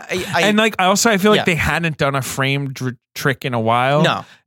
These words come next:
Speaker 2: And he's like, "Remember?" Like, 'cause, yeah, that's still going on.
Speaker 1: 'Cause they'll use it for transitions. They use it a little bit when he's being transported from
Speaker 2: Uh,
Speaker 1: the
Speaker 2: yes.
Speaker 1: helicopter.
Speaker 2: Yeah, yeah, yeah, yeah.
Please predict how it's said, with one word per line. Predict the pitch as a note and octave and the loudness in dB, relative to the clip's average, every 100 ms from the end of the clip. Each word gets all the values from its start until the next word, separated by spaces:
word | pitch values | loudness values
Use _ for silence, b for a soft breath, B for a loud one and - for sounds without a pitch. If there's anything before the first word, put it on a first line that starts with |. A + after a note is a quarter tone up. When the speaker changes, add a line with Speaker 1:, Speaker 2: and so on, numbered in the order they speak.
| - | -2
Speaker 2:
And | C#3 B2+ | 0 0
he's | B2 C#3 B2 | 0 0 2
like, | A#2+ F#2+ | 0 0
"Remember?" | C#3 D3+ G#3+ A#3 A#3+ A#3+ A#3 | -2 0 2 4 4 4 2
Like, | F3 D3+ | 0 0
'cause, | E3+ | 0
yeah, | D#3 C#3+ A2 G#2 | 0 0 -2 -4
that's | E3+ E3 | -4 -2
still | - F#3 | 0 2
going | E3+ F3 E3 | 2 4 4
on. | D#3 C3+ A2 | 2 0 0
Speaker 1:
'Cause | C4 | 0
they'll | C#4 | 0
use | C4+ D4 | 0 -2
it | E4 | -4
for | E4 | -8
transitions. | - B3 F#3 E3+ F3 F3 E3 E3 D#3+ | -4 -2 0 -2 -2 -4 -4 -4 -6
They | - E3+ F3+ - | -2 -4 -4 -8
use | F3 D#4 D#4 | -6 -4 -4
it | |
a | D4+ | -2
little | C4 | 0
bit | B3 A3+ | 0 0
when | G3+ | -4
he's | F3+ F#3 | -6 -10
being | E3 F3+ E3 | -10 -8 -8
transported | - E3+ D#3+ D#3 - C#3 B2+ A#2+ A2+ A2+ _ _ _ _ | -6 -4 -4 -6 -4 -2 0 -2 -6 -10 _ _ _ _
from | - | 0
Speaker 2:
Uh, | B2+ | 2
Speaker 1:
the | C3 | 4
Speaker 2:
yes. | C#3 | 2
Speaker 1:
helicopter. | C#3 B2+ C3 | 0 2 2
Speaker 2:
Yeah, | B2 A2 | 2 2
yeah, | - | 0
yeah, | D#2+ F#2 | -4 -8
yeah. | E2 | -12